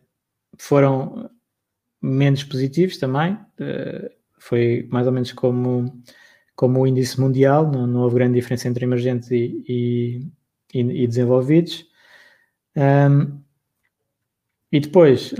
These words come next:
temos a área de, de obrigações, não é? A área de obrigações que serve de,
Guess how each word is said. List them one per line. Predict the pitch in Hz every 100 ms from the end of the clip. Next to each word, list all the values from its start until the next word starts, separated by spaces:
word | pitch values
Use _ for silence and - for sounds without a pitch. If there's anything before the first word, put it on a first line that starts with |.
| 151
temos | 151 147 151
a |
área | 151 156
de, | 147 156 156 156 -
de | 151
obrigações, | 160 151 151 160 156 139 131 - -
não |
é? | 117
A | 123
área | 117 120 123
de |
obrigações | 131 131 131 131 - 135 -
que |
serve | - 131 127 127
de, | 123 127 127 123 131